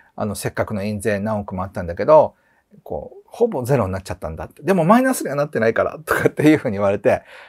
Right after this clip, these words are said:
えって一瞬目の前が真っ暗になったそうなんですね。っていうのは、その何年もかけて書いた原稿が何億円もの印税になったわけじゃないですか。そうしたらも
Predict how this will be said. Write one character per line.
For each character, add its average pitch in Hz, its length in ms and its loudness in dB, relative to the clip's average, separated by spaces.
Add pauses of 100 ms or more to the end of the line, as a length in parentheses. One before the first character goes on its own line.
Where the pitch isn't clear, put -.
(380)
え 220 160 4
っ - 40 2
て - 300 -2
一 - 80 0
瞬 101 380 -2 (240)
目 117 140 0
の 113 80 2
前 113 140 4
が 82 60 0
真 80 120 0
っ 80 60 -4
暗 - 140 0
に 82 60 -2
な 87 60 -2
っ 87 40 -6
た 85 100 -10
そ - 140 -8
う 80 40 -8
な 85 80 -10
ん - 20 -12
で 90 40 -16
す - 120 -8
ね。 147 60 -2
っ 143 40 -6
て 156 80 -4
い 156 40 4
う - 20 2
の 147 80 2
は、 104 160 4
そ - 200 -6
の 107 80 -2
何 160 280 2
年 151 140 0
も 120 120 0
か 123 140 -6
け 127 100 -2
て 117 220 -2
書 123 160 2
い 107 80 -4
た - 260 -6
原 110 240 0
稿 104 220 4
が 123 260 4 (480)
何 120 340 4
億 160 200 2
円 190 160 4
も 202 80 4
の 151 160 2
印 117 240 0
税 110 380 2
に 98 100 -2
な 107 120 2
っ - 40 -12
た 98 100 0
わ 85 80 0
け 85 80 -8
じ 87 80 -6
ゃ - 20 -6
な 50 80 -12
い 50 40 -12
で - 80 -14
す - 80 -12
か。 - 100 -8
そ 170 140 4
う 165 60 6
し - 20 -4
た 131 100 2
ら 110 60 0
も 127 300 0